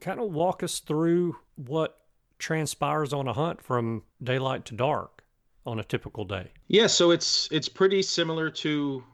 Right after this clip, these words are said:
Speaker 2: any turkey hunt you've been on. That's what I try to tell guys. Years ago, we've all seen the videos and, you know, um, the American Sportsman videos I've seen from the early nineties or late eighties, even into the mid nineties, where the folks who were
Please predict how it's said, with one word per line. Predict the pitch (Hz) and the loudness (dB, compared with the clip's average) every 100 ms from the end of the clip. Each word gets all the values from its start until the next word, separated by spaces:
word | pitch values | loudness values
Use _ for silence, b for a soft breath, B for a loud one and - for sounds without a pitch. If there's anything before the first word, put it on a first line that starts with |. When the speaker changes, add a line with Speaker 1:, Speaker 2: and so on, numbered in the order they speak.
| _ | _
Speaker 2:
any | 143 156 | -2 -2
turkey | 156 160 143 139 | 0 -2 -2 -4
hunt | 135 131 | -6 -4
you've | 123 | -2
been | 123 | 0
on. | 120 98 | -2 -4
That's | 117 135 | -4 0
what | |
I | 120 | 0
try | - 120 | 0 -2
to | 113 | -2
tell | 123 120 | -4 -4
guys. | 107 90 95 | -4 -8 -6
Years | 127 151 135 | 0 2 2
ago, | 135 147 135 110 - B B | 2 2 2 0 -8 B B
we've | 135 143 | -2 2
all | 156 | 2
seen | 151 165 151 | 2 0 0
the | 127 | 0
videos | 120 131 131 131 127 131 117 | 0 2 2 2 2 0 -2
and, | 123 | -6
you | 113 | -6
know, | 117 113 110 | -6 -8 -8
um, | 107 107 104 95 b b b b | -10 -10 -10 -14 b b b b
the | 127 | 0
American | 123 135 127 127 | 4 4 2 -2
Sportsman | 117 - 127 127 123 127 | -6 -6 -2 -2 -2 -4
videos | 120 123 120 120 113 | 0 2 2 0 -2
I've | 117 110 | -6 -6
seen | 127 120 117 | -4 -2 -2
from | 117 110 107 98 - _ | -2 -2 -2 -8 -14 _
the | 104 | -2
early | 139 131 127 | 2 4 4
nineties | 120 120 123 120 123 113 | 4 0 0 -2 -4 -4
or | |
late | 113 120 | -4 -2
eighties, | 117 123 117 113 117 113 - - _ | 0 0 -2 -4 -6 -8 -10 -14 _
even | 131 151 | -6 -4
into | 156 123 | -4 -2
the | 113 | -2
mid | 117 160 | 0 0
nineties, | 127 113 107 107 | 0 0 -2 -2
where | 113 107 104 b b b b | -2 0 -4 b b b b
the | - | -2
folks | 117 - 143 135 | 0 2 2 2
who | - 147 | 0 4
were | 131 120 113 | 6 6 2